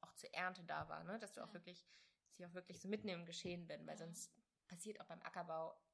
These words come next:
Speaker 1: natürlich nicht jeden Tag immer irgendwas, sondern das ist so die Premium-Zeit, wo wirklich immer richtig viel zu tun ist und ich wollte da gerne mithelfen und das einfach erleben.
Speaker 2: Ja.
Speaker 1: Genau, aber die, die Farm war auch in Quarantäne schon und ich kann dann da nicht hin.
Speaker 2: Mhm.
Speaker 1: Und dann wurd's eng und dann hab ich mir gesagt, okay,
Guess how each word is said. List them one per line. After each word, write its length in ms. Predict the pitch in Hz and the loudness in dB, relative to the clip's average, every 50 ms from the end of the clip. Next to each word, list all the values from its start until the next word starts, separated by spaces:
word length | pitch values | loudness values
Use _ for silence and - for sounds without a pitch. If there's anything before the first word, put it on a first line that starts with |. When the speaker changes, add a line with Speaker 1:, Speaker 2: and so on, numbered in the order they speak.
| _ _ - | _ _ -18
Speaker 1:
natürlich 320 | 165 - - 165 170 - | -16 -14 -12 -14 -8 -8
nicht 160 | 175 170 - | -8 -8 -6
jeden 240 | - 180 175 175 180 - | -2 -2 -2 -2 -2 0
Tag 240 | 185 175 165 - | 0 0 0 0
immer 180 | - 175 170 - | -2 0 0 0
irgendwas, 440 | - 175 170 170 170 175 185 185 - | 0 -2 -4 0 2 2 2 2 2
sondern 200 | - 165 160 160 170 | -4 -6 -6 -4 -4
das 160 | 170 165 - | -6 -4 -4
ist 100 | - - | -4 -6
so 100 | - 170 | -6 -6
die 120 | 170 170 | -12 -14
Premium-Zeit, 600 | 165 - - 170 170 170 165 160 165 - 160 160 175 - | -14 -8 -8 -6 -6 -6 -6 -8 -8 -6 -6 -6 -6 -8
wo 100 | 156 160 | -12 -12
wirklich 260 | 165 - - - - - | -12 -16 -16 -16 -14 -10
immer 180 | - 165 165 165 - - - - - - - - | -10 -10 -10 -10 -12 -12 -12 -12 -12 -12 -4 -2
richtig 240 | 247 254 254 233 - | -2 -2 -2 -2 0
viel 120 | - 214 | 0 0
zu 100 | - 196 | 0 -2
tun 200 | 175 - 202 196 190 | -6 -6 -4 -4 -4
ist 80 | - 151 | -4 -6
und 60 | 165 | -6
ich 80 | 170 - | 2 4
wollte 180 | 175 175 175 | 4 4 4
da 80 | 175 175 | 0 -2
gerne 220 | 165 165 165 165 | -2 -2 -2 -2
mithelfen 420 | 165 175 170 - 175 170 165 - - | -2 -4 -4 -2 -4 -4 -4 -6 -10
und 60 | 156 | -8
das 120 | 156 - | -8 -4
einfach 220 | - 175 170 165 170 | -4 -4 -6 -4 -6
erleben. 460 | 165 170 160 160 165 160 165 214 240 - - _ - - | -4 -4 -4 -4 -4 -2 -2 -4 -4 -6 -14 _ -20 -16
Speaker 2:
Ja. 720 | - 247 233 214 208 - - _ _ _ _ _ - - - | -10 -8 -8 -8 -10 -12 -18 _ _ _ _ _ -20 -4 0
Speaker 1:
Genau, 240 | 185 175 175 175 165 | 6 8 10 10 8
aber 260 | 151 139 156 165 170 | 6 4 6 4 4
die, 400 | 165 160 175 170 170 170 170 170 | 4 2 -2 -4 -2 -2 -4 -4
die 140 | 175 180 175 | -4 -6 -6
Farm 260 | 175 - 185 196 196 | 2 4 4 4 6
war 180 | 190 - - - | 4 2 2 2
auch 60 | - | -2
in 80 | 202 - | -6 -8
Quarantäne 480 | - 208 190 196 - 220 202 190 180 | -6 -6 -6 -6 -4 -6 -4 -4 -4
schon 340 | 175 - 180 170 185 185 180 - _ - _ - - | -4 -4 -6 -6 -6 -6 -10 -14 _ -20 _ -12 -8
und 200 | - - 170 180 | -6 -4 -4 -4
ich 80 | 175 - | -6 -8
kann 160 | - 190 185 | -8 -6 -6
dann 120 | 180 180 180 | -6 -4 -4
da 100 | 180 180 | -4 -4
nicht 160 | 185 185 - | -4 -6 -2
hin. 160 | - 180 175 170 170 - - - - - | -2 -2 -2 -2 -8 -10 -16 -20 -20 -20
Speaker 2:
Mhm. 380 | - - - - - - - - | -20 -18 -20 -20 -20 -20 -10 -8
Speaker 1:
Und 200 | 175 175 175 - | -6 -6 -2 2
dann 300 | 175 175 190 196 202 196 | 2 4 4 2 -2 -2
wurd's 240 | 196 196 196 - - | -2 -2 0 0 -2
eng 240 | - - 160 165 160 160 | -2 -2 -4 -4 -4 -8
und 120 | 165 165 | -10 -10
dann 80 | 165 165 | -10 -12
hab 100 | 170 175 | -12 -12
ich 120 | 170 - | -12 -12
mir 80 | 175 170 | -12 -10
gesagt, 260 | 170 - 175 170 - | -8 -8 -8 -8 -10
okay, 380 | - - - 160 165 160 165 | -16 -12 -10 -8 -8 -8 -8